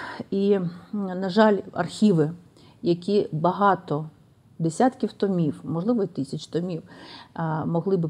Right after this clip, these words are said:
відкрити, е, для українського, м, громадянина ситуацію з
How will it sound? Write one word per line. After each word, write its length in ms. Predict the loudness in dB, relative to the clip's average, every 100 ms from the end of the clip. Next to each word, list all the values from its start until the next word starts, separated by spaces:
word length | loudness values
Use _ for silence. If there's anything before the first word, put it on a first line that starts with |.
| -6
відкрити, 800 | -2 -2 -2 2 4 4 4 -2 -4 _ -16 -10
е, 40 | -6 -6 -6 -8 -6
для 460 | -2 2 2 2 -2
українського, 1000 | -4 2 2 2 -2 -2 -2 -2 -4 -6 -12 -20 -16
м, 380 | -12 -10 -10 -10 -14 -14 -12 -10 -6 -2
громадянина 720 | 2 2 0 -2 -2 -4 -4 -10 -20 -20 -20
ситуацію 560 | -6 0 2 2 0 0
з 220 | 4